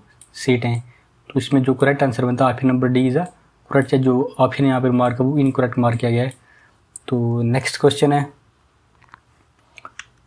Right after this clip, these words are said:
तो guys next question है, Question number three, "October is to August और August, uh, has tomorrow is to।"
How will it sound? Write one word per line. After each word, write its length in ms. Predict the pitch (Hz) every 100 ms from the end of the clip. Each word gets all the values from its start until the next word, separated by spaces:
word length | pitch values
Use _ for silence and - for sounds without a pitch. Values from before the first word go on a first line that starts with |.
| _ _
तो 80 | 131
guys 320 | 123 131 131
next 200 | 135 139
question 260 | - 117 135
है, 60 | 170 - _ _ _ -
Question 220 | - 135
number 220 | 127 123
three, 200 | - 143
"October 560 | 170 - - 131 135 160
is 220 | 151 120
to 100 | -
August 500 | 123 113 131 180 - - _ _ _ _ _ _ _ _ _ _ _ _ _ _ -
और 260 | 123 160 - 123
August, 760 | 120 123 151 - - - -
uh, 340 | 123 120 120 110 123
has 200 | 139 -
tomorrow 720 | - - 127 123 131 143 135
is 100 |
to।" 100 | 131